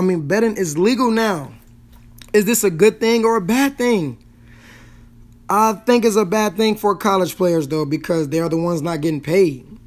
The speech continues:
Now, for the league, you know, people in the league, I don't think it will affect them because those players are already rich and people have been betting, I don't know how many years now,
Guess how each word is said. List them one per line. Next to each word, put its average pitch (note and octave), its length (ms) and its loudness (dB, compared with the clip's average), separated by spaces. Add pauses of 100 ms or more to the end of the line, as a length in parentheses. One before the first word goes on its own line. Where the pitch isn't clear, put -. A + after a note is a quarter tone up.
(140)
Now, D#3+ 300 -2
for D#3+ 280 -2
the C#3 120 -8
league, B3 560 0 (100)
you G3 140 -2
know, F#3+ 340 -4 (160)
people G3+ 240 -4
in F3+ 80 -2
the D#3+ 80 -6
league, F#3 320 -2
I F3+ 80 -4
don't F#3+ 240 -4
think G3 160 -4
it F#3+ 60 0
will F#3 180 -2
affect - 680 -10
them G3+ 200 -6
because F3+ 320 -8
those F#3+ 240 -6
players G3 340 -4
are F#3+ 160 -4
already G3 320 -4
rich G3 320 -4
and F#3 180 -6
people F#3+ 540 -10
have F#3 200 -12
been E3+ 260 -8
betting, F#3 480 -6 (1160)
I F3+ 120 -10
don't F3+ 80 -6
know F3+ 80 -6
how F3+ 80 -4
many F3+ 140 -4
years F3 200 -4
now, D3+ 280 -6